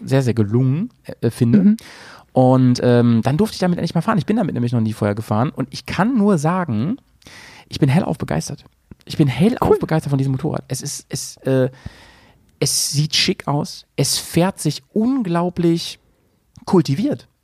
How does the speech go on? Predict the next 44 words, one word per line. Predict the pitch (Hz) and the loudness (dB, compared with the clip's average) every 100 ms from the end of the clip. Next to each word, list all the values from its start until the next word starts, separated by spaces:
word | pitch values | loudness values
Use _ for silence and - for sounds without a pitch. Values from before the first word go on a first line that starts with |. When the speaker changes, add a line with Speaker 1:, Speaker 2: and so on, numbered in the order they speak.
| _ - - - | _ -20 -20 -4
Speaker 1:
Ich | 196 | -2
hatte | 208 | -2
gedacht, | 196 226 | -2 -4
dass | 190 | -4
das | 175 | -4
so | - | 0
eine | 143 | 0
Rüttel-Schüttelmaschine | 147 - 147 139 131 269 302 143 104 110 101 | 2 2 4 4 2 -2 -2 -2 -4 -4 -6
ist. | 101 - - _ _ _ _ _ _ | -6 -12 -18 _ _ _ _ _ _
Speaker 2:
Ja. | 208 190 185 | 2 2 2
Speaker 1:
Überhaupt | 127 - | 0 0
nicht. | 123 - | -6 -2
Speaker 2:
Hätte | 196 | 2
Speaker 1:
Überhaupt | 190 185 | 2 2
Speaker 2:
ich | |
jetzt | 214 | -2
Speaker 1:
nicht. | - | 0
Speaker 2:
auch | |
fast | 196 - | -4 0
vermutet | 185 180 175 185 - | 2 4 2 -2 -2
so. | 165 170 - | -2 -2 -4
Speaker 1:
Nee, | 160 - _ - | -6 -6 _ -10
total | 143 - 214 | -10 -8 -10
Speaker 2:
Ja. | |
Speaker 1:
kultiviert. | - 185 165 175 190 | 0 0 0 -4 -4
Gut, | 143 - | -8 -8
du | 127 | -8
mit | 139 143 | -6 -4
deinem | 127 | -6
Vierzylinder, | 123 151 143 147 143 | -6 -8 -6 -4 -4
da | 120 | -4
kann | - 151 | -6 -8
das | 135 | -8
natürlich, | 117 127 - - | -8 -10 -12 -8
da | 123 | -6
kannst | 180 175 | -4 -4
du | |
ja | 110 | -4
ein | |
Kartenhaus | - 143 123 98 95 | -4 -6 -4 -6 0
drauf | 220 - | 0 2
bauen. | 226 110 240 - - | 0 0 -2 -4 -20
<laughs> | - - | -20 -4
Aber, | - 123 - 139 214 160 - | 0 2 0 -2 0 0 -2